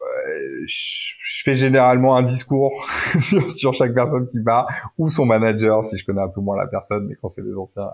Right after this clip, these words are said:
voilà. Euh, et, euh, et c'est vrai que, voilà, il, il faut réussir à avoir, il y a toujours, il y a de l'affect, mais, euh, comme tu dis, euh, euh, ouais, il y a, il y a un potentiel qui, euh, qu'on a accompagné jusqu'à un certain stade et qui, euh,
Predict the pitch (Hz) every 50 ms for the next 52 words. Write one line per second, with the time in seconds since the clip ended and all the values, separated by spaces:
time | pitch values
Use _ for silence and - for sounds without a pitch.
0 | - - - - 107 107 _ - - - - - - - _ - 104 104 101 101
1 | 101 98 - - 120 110 104 104 107 104 101 101 98 98 95 95 92 87 - -
2 | 110 104 - 127 110 117 139 151 147 - 123 107 104 104 104 101 117 135 131 107
3 | - - 76 101 110 - _ 127 120 120 123 - - 156 165 160 160 143 131 131
4 | - 143 139 135 127 117 117 123 123 120 117 113 107 104 - - - - - -
5 | - 117 113 117 117 113 - 135 139 156 139 113 113 107 117 117 117 - 139 151
6 | 170 - - 101 - 104 107 110 110 98 95 95 95 - 107 101 92 - 98 98
7 | 104 117 113 85 76 - 82 - - - _ _ - - _ _ - - 98 104
8 | 104 101 101 - _ _ _ - 104 101 - - - - - 80 85 80 95 104
9 | 104 98 98 - 104 95 - 95 - - 104 110 120 131 127 - - - 104 101
10 | 104 101 92 95 - - - - - _ _ _ - 113 107 107 101 101 101 -
11 | 110 95 110 104 107 110 107 104 - - 101 92 - 87 - - 95 92 - -
12 | 131 156 147 127 101 95 - - 98 95 101 104 101 101 104